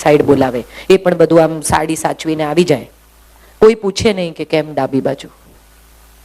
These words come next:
આપણે કોઈ દિવસ વિધિ પૂછી નથી,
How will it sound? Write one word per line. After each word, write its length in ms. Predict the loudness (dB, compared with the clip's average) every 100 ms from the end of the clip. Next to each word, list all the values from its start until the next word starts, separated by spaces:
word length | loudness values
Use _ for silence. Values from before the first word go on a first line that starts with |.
| _ _ _ _ _ -6
આપણે 200 | -2 0
કોઈ 200 | 4 4
દિવસ 300 | 4 -4 -4 -6
વિધિ 220 | -2 -2
પૂછી 400 | -2 -6 -4 -4
નથી, 300 | -6 -12